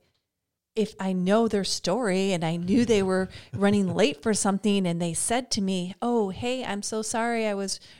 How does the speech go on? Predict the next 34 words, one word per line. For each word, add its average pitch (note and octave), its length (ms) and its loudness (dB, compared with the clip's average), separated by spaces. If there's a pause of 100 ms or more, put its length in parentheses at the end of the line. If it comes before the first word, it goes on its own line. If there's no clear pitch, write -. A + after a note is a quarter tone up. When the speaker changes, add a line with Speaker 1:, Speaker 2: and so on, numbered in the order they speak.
(120)
Speaker 1:
running G#3+ 280 0
late G#3+ 200 0
and G#3+ 100 -6
I F#3 60 -2
need G3+ 200 -2
to G3+ 60 -10
do G#3+ 160 0
it, G#3 120 -2
and G3 140 -6
this G3+ 200 -2
is G#3 120 -6
why G3 180 0
I G3 60 2
was F#3+ 140 -2
doing G3+ 200 -4
that F3+ 100 -6
way,' F3+ 320 -8
then A3 240 -2
yeah, C4+ 280 -6
I G3+ 60 -8
would G#3 160 -8
be A3 180 -6
okay." A3+ 440 -8 (160)
<laughs> - 180 -16
It's - 380 -10
the, D4+ 260 -4
Speaker 2:
Right. - 280 -6
Speaker 1:
which A#3+ 300 -2 (560)
is A3 220 -4
exactly F#3 540 -2
what F#3+ 240 -2
you - 100 -12
said C4+ 340 0
is, F#3 280 -4